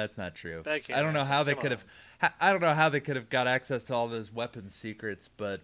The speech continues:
Speaker 1: uh, it wasn't through us. We accounted for every single one of 'em.
Speaker 2: Mm-hmm. "Are you on a secure phone?" He's like, "I'm on a pay phone." He's like, "What the hell, John Henry Irons?" And then, uh, John Henry's like, "Well, if you're not gonna do anything, I'm gonna do it."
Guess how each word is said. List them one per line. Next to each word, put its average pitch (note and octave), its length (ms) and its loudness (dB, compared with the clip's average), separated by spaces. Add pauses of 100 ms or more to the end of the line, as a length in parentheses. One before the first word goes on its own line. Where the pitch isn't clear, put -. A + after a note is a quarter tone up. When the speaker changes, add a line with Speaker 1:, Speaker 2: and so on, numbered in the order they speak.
(100)
Speaker 1:
uh, A2 240 0
it A2+ 40 0
wasn't C#3 280 -2
through C3 160 2
us. F2+ 200 -4
We G#2+ 80 -4
accounted C#3+ 440 0
for B2+ 140 -8
every D3+ 320 -2
single C3 340 -8
one A#2+ 160 -2
of G2+ 120 -6
'em. F#2 220 -8
Speaker 2:
Mm-hmm. D3 320 -14 (1700)
"Are C3 80 -6
you E3 140 -2
on D3+ 80 -4
a C3 60 -10
secure C3 360 -10
phone?" C3+ 440 -12
He's A#2 100 -16
like, B2+ 160 -10
"I'm D#3+ 180 -4
on C#3 60 -10
a A#2+ 40 -16
pay C#3+ 260 -8
phone." G#2+ 400 -12 (460)
He's G#2+ 240 -16
like, A2 240 -14
"What G#3 220 -4 (100)
the C#3+ 240 -8
hell, E3 320 -6
John C3 280 -12
Henry B2 360 -16
Irons?" B2 440 -16
And G#2+ 140 -20
then, G#2+ 200 -14 (680)
uh, G2+ 160 -14
John A2 260 -10
Henry's G#2+ 440 -18
like, G#2 280 -14 (220)
"Well, C#3+ 160 -4
if B2+ 100 -12
you're D#3 140 -10
not C#3+ 220 -10
gonna B2 140 -12
do B2+ 220 -12
anything, A#2+ 320 -12
I'm C#3+ 220 -10
gonna A2+ 160 -14
do A2 240 -16
it." F#2+ 140 -18